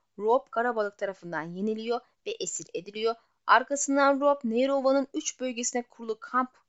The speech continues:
alanlarına baskınlar düzenleyerek kalan Lannister'ları da kovalıyor.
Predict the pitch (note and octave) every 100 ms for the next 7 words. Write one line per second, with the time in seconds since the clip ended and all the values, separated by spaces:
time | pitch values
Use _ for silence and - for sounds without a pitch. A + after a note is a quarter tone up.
0 | _ F#3 F#3 F3+ D3+ - F3+ - - A3
1 | G3 E3+ G3+ A3+ A3 A#3 A3+ B3 _ _
2 | - A3 A3 G3 F3 F3+ - D#3 C#3+ D3+
3 | - A#3 A#3+ A#3 B3